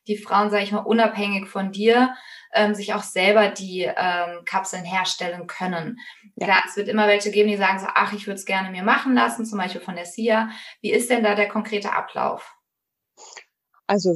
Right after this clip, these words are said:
Speaker 2: wenn eine Frau sich an mich wendet, ähm, im besten Falle ist es nicht, ähm, <laughs> ich
Speaker 1: Ich hab
Speaker 2: hatte das
Speaker 1: eine
Speaker 2: schon mal, ne?
Speaker 1: Plazenta.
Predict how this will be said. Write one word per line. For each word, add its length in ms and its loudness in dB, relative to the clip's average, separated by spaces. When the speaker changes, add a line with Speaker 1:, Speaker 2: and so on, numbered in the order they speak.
Speaker 2:
wenn 260 2
eine 200 0
Frau 280 -4
sich 260 -8
an 140 -6
mich 240 -12
wendet, 1000 0
ähm, 440 -2
im 120 0
besten 320 0
Falle 480 2
ist 200 -2
es 400 -6
nicht, 580 0
ähm, 440 4
<laughs> 800 -2
ich 0 -
Speaker 1:
Ich 120 4
hab 80 6
Speaker 2:
hatte 60 4
das 100 4
Speaker 1:
eine 40 2
Speaker 2:
schon 140 2
mal, 260 8
ne? 120 8
Speaker 1:
Plazenta. 60 0